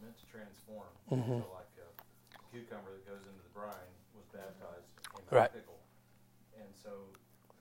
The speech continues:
Speaker 2: Marinate.
Speaker 1: Jesus was also demonstrating a transformation. You know, this is like, these are so cool 'cause it's like these concurrent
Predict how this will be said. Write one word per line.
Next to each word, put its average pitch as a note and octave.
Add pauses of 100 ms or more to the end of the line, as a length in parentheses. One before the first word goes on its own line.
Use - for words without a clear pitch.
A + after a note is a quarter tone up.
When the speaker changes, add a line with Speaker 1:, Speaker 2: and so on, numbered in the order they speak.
(100)
Speaker 2:
Marinate. C3+ (720)
Speaker 1:
Jesus C3
was G#2+ (720)
also A2 (320)
demonstrating A2
a F2
transformation. G#2 (420)
You G2+
know, F2+
this G#2+
is -
like, F#2+ (840)
these C3+
are B2
so D#3
cool B2+
'cause A2
it's -
like A2+
these G#2
concurrent G#2+